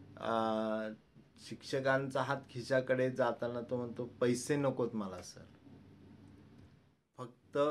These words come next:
पाठीवरती हात ठेवून नुसते लढ म्हणा." तर हे आपणास, अ,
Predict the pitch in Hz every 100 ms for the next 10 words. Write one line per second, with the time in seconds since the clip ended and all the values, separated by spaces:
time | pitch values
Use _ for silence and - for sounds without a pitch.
0 | - - - - - - - 117 113 -
1 | 131 135 131 117 - 139 117 123 123 -
2 | 123 120 127 120 117 - 143 156 196 -
3 | - - 113 117 117 110 101 90 87 -
4 | _ _ _ _ - 165 165 151 170 185
5 | 196 190 151 131 139 147 151 156 - 139
6 | - 123 123 123 123 123